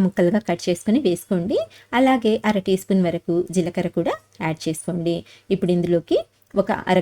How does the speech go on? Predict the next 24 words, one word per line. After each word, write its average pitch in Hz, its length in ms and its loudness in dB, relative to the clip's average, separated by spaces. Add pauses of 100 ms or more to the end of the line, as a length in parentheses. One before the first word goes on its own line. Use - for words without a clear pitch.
గ్లాస్ 175 300 0
వరకు 165 240 -2 (100)
నీళ్ళని 175 380 2
పోసుకోవాలండి. 165 840 0 (1500)
ఇలా 285 220 6
నీళ్ళని 220 360 6
వేసుకొని 180 460 2 (180)
ఇప్పుడు 185 260 0
మనము 175 260 2 (160)
ఈ - 20 2 (100)
పప్పుల్ని 180 420 0 (120)
మెత్తగా 180 400 -2 (100)
గ్రైండ్ 170 300 2
చేసి 349 260 -2
తీసుకుందాము. 175 680 0 (1400)
చూడండి, 330 340 4 (240)
ఈ 208 100 2
విధంగా 190 340 4
గ్రైండ్ 190 320 4
చేసుకోవాలండి. 175 720 0 (200)
ఇలా 226 140 4 (100)
ఫైన్‌గా 190 480 2
ఉండాలన్నమాట. 165 640 0 (1000)
ఇలా 277 160 10